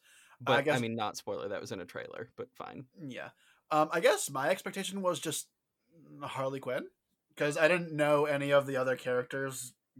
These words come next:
Speaker 2: going into this.
Speaker 1: That makes me so sad on a core level, 'cause they're so fun.
Speaker 2: I'm, I'm not much of a D C reader besides, like, some Batman. <laughs> I'm more of a
Speaker 1: Oh,
Speaker 2: Marvel
Speaker 1: I
Speaker 2: guy. <laughs>
Speaker 1: Well, yeah,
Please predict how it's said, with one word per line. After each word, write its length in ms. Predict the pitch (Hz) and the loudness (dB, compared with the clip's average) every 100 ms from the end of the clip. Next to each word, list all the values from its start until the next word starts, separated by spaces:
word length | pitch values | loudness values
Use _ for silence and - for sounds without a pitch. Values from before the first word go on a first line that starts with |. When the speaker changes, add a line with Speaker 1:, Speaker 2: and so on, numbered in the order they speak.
| 120 | -10
Speaker 2:
going 320 | 120 117 117 110 | -8 -8 -10 -14
into 140 | 120 | -6
this. 460 | 156 - - - - _ _ _ _ _ _ _ - | -2 -2 -4 -6 -8 _ _ _ _ _ _ _ -8
Speaker 1:
That 180 | 113 | -8
makes 240 | 95 101 - | -6 -10 -12
me 100 | 113 | -12
so 420 | - - - - | -10 -12 -12 -14
sad 380 | - - - - | -14 -12 -10 -10
on 100 | - | -12
a 60 | - | -14
core 440 | - - - - | -16 -14 -10 -10
level, 320 | - - 104 123 | -12 -12 -12 -12
'cause 140 | 113 | -10
they're 180 | 104 110 | -10 -10
so 440 | - - - 123 | -10 -12 -12 -14
fun. 400 | - - - 143 - _ | -14 -16 -14 -16 -18 _
Speaker 2:
I'm, 380 | - 151 160 160 | -2 2 2 -2
I'm 160 | - 127 | -8 -10
not 220 | 127 131 | -8 -8
much 240 | 120 123 - | -6 -8 -8
of 100 | 120 | -10
a 40 | |
D 200 | 117 113 | -12 -12
C 260 | 117 - 117 | -12 -12 -12
reader 260 | 107 110 107 | -10 -8 -8
besides, 600 | - - 117 107 110 - | -10 -6 -4 -4 -6 -6
like, 420 | 110 104 98 - | -4 -4 -8 -12
some 600 | - - - 110 107 110 | -8 -6 -4 -4 -6 -10
Batman. 680 | 113 110 - 110 104 143 147 254 | -10 -10 -10 -12 -8 -6 -8 -4
<laughs> 920 | 226 - - 196 605 214 202 - - | -2 -2 -4 -8 -2 -2 -2 -6 -8
I'm 140 | 165 | -2
more 200 | 160 170 | 6 8
of 60 | 165 | 10
a 40 | |
Speaker 1:
Oh, 60 | 294 | 10
Speaker 2:
Marvel 260 | 262 147 127 | 8 8 2
Speaker 1:
I 40 | |
Speaker 2:
guy. 360 | - - 156 190 | -4 -6 -4 -6
<laughs> 140 | - - _ _ _ _ 240 | -10 -20 _ _ _ _ -2
Speaker 1:
Well, 140 | 226 | 0
yeah, 240 | 117 60 | 0 -4